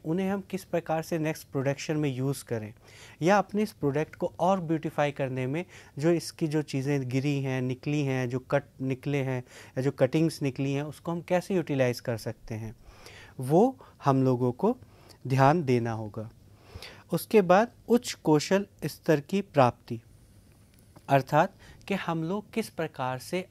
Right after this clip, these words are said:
अपनी वर्क एफिशिएंसी को, वर्क इफेक्टिवनेस को आगे बढ़ा सकते हैं, अपने प्रोडक्शन को आगे कैसे इंक्रीज कर सकते हैं, उसके बारे में डिस्कशन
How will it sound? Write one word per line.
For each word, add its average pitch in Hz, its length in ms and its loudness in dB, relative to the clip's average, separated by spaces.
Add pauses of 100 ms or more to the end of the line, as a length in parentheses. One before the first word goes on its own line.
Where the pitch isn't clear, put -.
अपनी 165 360 -2
वर्क 147 420 -4
एफिशिएंसी 127 800 -6
को, 110 260 -12 (100)
वर्क 175 160 -4 (120)
इफेक्टिवनेस 151 800 -4
को - 220 -8 (400)
आगे 151 300 4
बढ़ा 131 420 2
सकते - 400 -8
हैं, 110 240 -10 (480)
अपने 165 320 -4
प्रोडक्शन 175 600 -4
को 190 140 -6
आगे 143 420 -2
कैसे 147 340 -4
इंक्रीज 170 680 0
कर 127 200 0
सकते - 380 -10
हैं, 113 220 -10 (500)
उसके 190 300 0
बारे 127 300 4
में 120 160 -4
डिस्कशन 120 600 -6